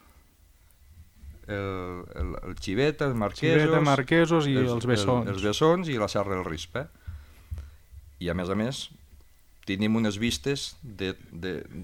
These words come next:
Speaker 1: de, de pràcticament el, tot el Segrià, que fins i tot se veu la, la, la Seu,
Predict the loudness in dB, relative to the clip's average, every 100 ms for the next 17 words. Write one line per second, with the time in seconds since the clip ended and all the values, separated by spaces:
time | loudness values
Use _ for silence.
0 | -12 -6 -4 -4 -4 -4 -2 -2 0 0
1 | 0 0 -2 -2 -4 -4 0 2 4 2
2 | 2 2 4 2 2 -2 -2 -6 -4 -2
3 | 0 2 2 2 0 -2 -4 -18 -20 -6
4 | -4 -4 -4 -2 2 2 0